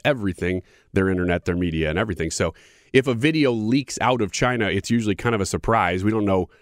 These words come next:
even a third or a tenth of what's going on actually in China at any given moment. But that one was released because it was talking about how cool this new technology is. This is a driverless taxi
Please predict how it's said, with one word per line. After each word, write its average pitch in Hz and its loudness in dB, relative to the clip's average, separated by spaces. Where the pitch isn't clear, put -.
even 101 0
a 92 -2
third 113 2
or 92 0
a 90 0
tenth 143 0
of 101 2
what's 98 2
going 92 0
on 90 2
actually 110 0
in 90 -2
China 87 0
at 85 -2
any 82 -2
given 73 -4
moment. 71 -4
But 117 2
that 156 4
one 180 0
was 143 0
released 131 0
because 120 0
it 117 0
was 110 0
talking 117 -2
about 107 0
how 107 0
cool 127 0
this 117 -4
new 127 0
technology 160 -2
is. 85 -2
This 104 -2
is 98 -4
a 110 -2
driverless 123 0
taxi - -2